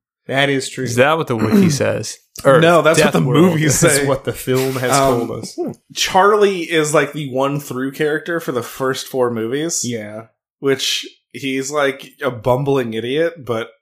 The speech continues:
Speaker 3: I kinda
Speaker 1: He's
Speaker 3: love
Speaker 1: like
Speaker 3: him.
Speaker 1: an anti-Krite savant.
Speaker 3: He just,
Speaker 2: <laughs>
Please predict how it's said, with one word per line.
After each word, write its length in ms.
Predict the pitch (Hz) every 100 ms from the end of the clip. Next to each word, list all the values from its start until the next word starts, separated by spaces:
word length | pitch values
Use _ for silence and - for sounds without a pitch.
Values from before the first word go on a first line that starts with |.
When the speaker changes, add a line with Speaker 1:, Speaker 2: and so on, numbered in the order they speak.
| _ _ _ _
Speaker 3:
I 140 | 80 107
kinda 300 | - 127 123
Speaker 1:
He's 140 | 104
Speaker 3:
love 120 | 127
Speaker 1:
like 80 | 156
Speaker 3:
him. 80 | 156
Speaker 1:
an 60 | 139
anti-Krite 920 | 131 135 143 131 - - 120 123 -
savant. 960 | - - 113 - 107 104 101 - - _ -
Speaker 3:
He 320 | 131 143 139
just, 800 | 170 160 - - - - -
Speaker 2:
<laughs> 60 | -